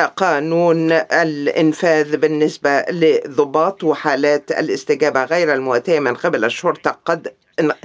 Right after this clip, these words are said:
قلت كثيرًا. واسمحوا لي أن أشير إلى بعض الخطوات الهامة التي اتخذت في مواجهة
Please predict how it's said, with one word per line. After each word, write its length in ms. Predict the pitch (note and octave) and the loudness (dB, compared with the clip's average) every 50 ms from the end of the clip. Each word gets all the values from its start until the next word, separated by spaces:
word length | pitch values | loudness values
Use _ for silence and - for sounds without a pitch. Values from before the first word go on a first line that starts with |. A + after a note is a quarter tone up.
| - - - - - _ _ - | -20 -20 -20 -20 -20 _ _ -2
قلت 400 | - G#3+ G3+ F3 D#3+ D3 C#3+ C#3 - _ - D#3+ B2 A2 C3+ - - | -2 -2 0 0 0 0 0 -2 -4 _ -2 0 2 2 0 0 0
كثيرًا. 500 | - - - F#3+ C#3 B2 - F2+ A#2+ - - - - - - - | -2 -2 0 2 0 2 2 0 -2 -4 -8 -14 -20 -20 -20 -10
واسمحوا 460 | - - E3+ E3 F#3 F#3+ F3+ E3+ D3 C#3 | -4 -2 -2 0 0 -2 0 0 -2 0
لي 160 | D3 E3 F3 | 0 -2 -2
أن 220 | G2 C3 F3 E3+ | 0 0 -2 0
أشير 320 | A2+ D#3 D3+ - F3+ E3 D#3+ | 0 -2 0 0 0 2 2
إلى 220 | C3 A#2 C#3 C#3+ | 2 2 2 2
بعض 220 | D#3 D#3 D#3 C#3+ | 2 0 0 0
الخطوات 480 | C#3+ C3 - E3 D#3+ D#3+ D3 C3 C3 - | -2 -2 -2 -2 0 0 0 0 0 0
الهامة 360 | - E3 E3 E3 C#3 D3+ D#3 | -2 -2 -2 -2 -2 -2 -2
التي 300 | D#3+ D#3+ C#3 C3 - D3 | 0 0 -2 -2 -2 -4
اتخذت 680 | C#3 C#3 E3 E3 F3 G3+ D#3+ D#3 D#3 D#3 D#3 D#3 - | -4 -2 -2 -2 0 -2 -2 0 0 -2 -2 -4 -8
في 180 | E3+ D#3 F3 D#3+ | -12 -8 -8 -6
مواجهة 560 | C#3+ C3+ B2+ A#2+ B2+ - D#3+ D3 D3 C#3+ C3+ | -4 -2 -2 -2 -2 -2 -2 -2 -2 -4 -4